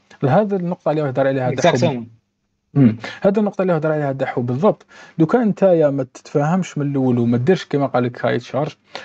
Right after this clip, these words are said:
Speaker 1: يعني كاي تشارج دوكا ماشي من لازم يكون كيما ديرو في لو-، في لونتربريز ايطاتيك وين البلا بلا بزاف، اكسيتيرا. على الأقل، على الأقل، آه،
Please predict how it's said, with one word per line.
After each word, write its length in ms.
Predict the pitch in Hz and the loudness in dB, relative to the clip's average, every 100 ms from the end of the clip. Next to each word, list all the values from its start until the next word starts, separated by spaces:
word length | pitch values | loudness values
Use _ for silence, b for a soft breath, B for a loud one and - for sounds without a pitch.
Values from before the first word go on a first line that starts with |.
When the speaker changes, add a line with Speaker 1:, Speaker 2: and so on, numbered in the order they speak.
| B | B
Speaker 1:
يعني 180 | 254 320 | 0 0
كاي 240 | - 247 | 2 2
تشارج 220 | 196 240 185 | 2 2 0
دوكا 200 | 180 185 | 0 0
ماشي 200 | - 214 | -2 -2
من 120 | 196 | 0
لازم 260 | 175 170 | 0 0
يكون 260 | 165 - 156 | 0 0 -2
كيما 560 | 156 151 143 143 139 127 | 2 2 4 4 4 2
ديرو 280 | 131 131 | 2 0
في 120 | 127 127 | 0 2
لو-، 240 | 123 123 | 2 0
في 120 | - | -4
لونتربريز 400 | 127 127 127 117 | -4 -2 -4 -4
ايطاتيك 720 | 120 120 120 127 127 127 123 | -4 -4 -2 -2 0 -2 -2
وين 280 | 120 120 123 | 0 2 4
البلا 340 | 123 120 123 | 2 2 2
بلا 180 | 123 123 | 2 2
بزاف، 340 | 117 113 120 120 | 0 -2 -4 -4
اكسيتيرا. 400 | - 113 127 147 | -8 -4 0 0
على 260 | 143 233 | 0 -2
الأقل، 440 | 233 131 - 135 180 _ _ b b 147 | 0 -2 -2 -4 -6 _ _ b b 2
على 160 | 175 | 2
الأقل، 440 | 165 147 202 226 226 - | 2 0 0 -2 -6 -2
آه، 1000 | 151 151 147 143 139 135 131 127 120 117 | 2 4 4 2 4 4 6 4 2 -2